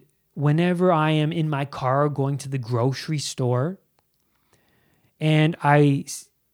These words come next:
see a mail truck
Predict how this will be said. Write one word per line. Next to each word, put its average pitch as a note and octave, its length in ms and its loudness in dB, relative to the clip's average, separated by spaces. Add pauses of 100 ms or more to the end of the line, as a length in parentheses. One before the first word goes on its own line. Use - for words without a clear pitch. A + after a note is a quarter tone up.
(120)
see F3+ 520 -2
a C3+ 480 0 (760)
mail D3 420 0
truck - 560 -6